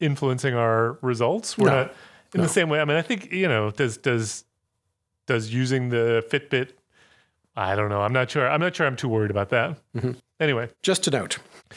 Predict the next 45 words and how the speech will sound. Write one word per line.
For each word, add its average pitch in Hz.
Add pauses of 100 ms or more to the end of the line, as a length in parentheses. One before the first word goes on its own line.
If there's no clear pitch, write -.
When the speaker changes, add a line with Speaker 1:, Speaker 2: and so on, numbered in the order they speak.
(420)
Speaker 1:
Um, 180 (420)
okay. 180 (400)
I 214
have 254
two 254
things 180
that 147
I -
wanted 123
to 110
raise. 110
The -
first 285
one 302
was 160
the 127
sample 139
size. - (300)
So 180 (240)
I 190
think 262
it's -
worth 175
noting 160
that 127
this -
was 143
a 131
small 139
study. 131 (480)
Um, 127 (120)
hundred 180
sixteen 160
ran-, 147
patients 156
randomized. 139 (340)
So 131
fifty-eight 151
and 147
fifty-eight, 135
so 180
not 185
a 262
large 160
number. 113